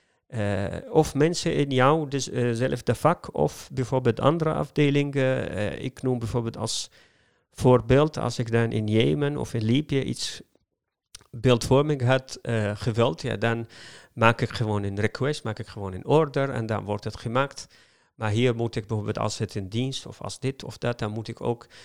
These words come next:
eh, met bijvoorbeeld de radioloog overleggen en soms ook juist overtuigen om dit te doen. En, eh, en soms krijg je het hoor, "Nee, maar dit is niet geschikt, moet je de andere doen," hè? Dus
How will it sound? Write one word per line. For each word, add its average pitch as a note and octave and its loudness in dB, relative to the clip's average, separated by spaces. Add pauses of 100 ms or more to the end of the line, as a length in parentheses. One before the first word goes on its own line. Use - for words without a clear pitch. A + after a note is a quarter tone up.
(260)
eh, B2 -2
met B2+ -6
bijvoorbeeld A#2+ -6
de A2+ -4
radioloog C#3 0
overleggen C3 2
en G2+ -6
soms A#2+ -6
ook A#2+ -4
juist A#2 0
overtuigen C#3 2
om A#2+ -4
dit C#3 -2
te C3 -4
doen. B2+ -6
En, G#2 -8
eh, G#2 -8
en A2+ -10
soms B2+ -6
krijg A#2+ -2
je A#2 -10
het - -14
hoor, B2 -2
"Nee, B2 -2
maar B2 -4
dit B2+ -6
is A#2+ -8
niet B2 -4
geschikt, - -4 (320)
moet B2+ -4
je B2 -2
de A#2+ 0
andere B2+ 0
doen," B2+ -4
hè? C#3 0
Dus B2 -8